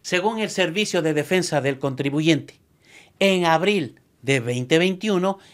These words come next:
el I R S tenía más de veintinueve millones de declaraciones en espera para procesamiento manual, que incluyen ocho millones de declaraciones individuales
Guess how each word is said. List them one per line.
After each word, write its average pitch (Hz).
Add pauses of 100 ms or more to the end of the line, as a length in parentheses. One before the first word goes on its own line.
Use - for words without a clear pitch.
(120)
el 180
I 196
R 185
S 185
tenía 175
más 196
de 185
veintinueve 170
millones 185 (340)
de 220
declaraciones 190
en 165
espera 196 (360)
para 180
procesamiento 165
manual, 156 (760)
que 196
incluyen 185 (420)
ocho 220
millones 185
de 170
declaraciones 160
individuales 170